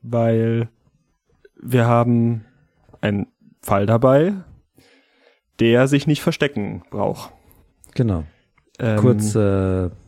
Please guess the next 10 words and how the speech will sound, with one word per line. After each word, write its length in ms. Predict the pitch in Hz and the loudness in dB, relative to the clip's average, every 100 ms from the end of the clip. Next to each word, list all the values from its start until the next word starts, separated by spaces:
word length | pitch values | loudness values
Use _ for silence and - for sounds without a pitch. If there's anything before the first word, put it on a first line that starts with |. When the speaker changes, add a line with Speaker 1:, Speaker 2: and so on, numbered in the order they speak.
| _ _ | _ _
Speaker 2:
Einordnung, 800 | - 127 147 139 - 135 131 123 101 | -2 -2 0 -2 0 0 0 -2 -4
was 140 | - | -6
hast 160 | 110 - | -4 -4
du 60 | |
jetzt 140 | 107 - | -4 -4
vergessen 480 | 101 117 123 135 | -4 -4 -2 -4
am 120 | 131 117 | -2 -2
Anfang 300 | 113 120 110 | -2 -6 -6
zu 140 | 120 | -6
machen? 380 | 110 101 117 | -4 -2 -4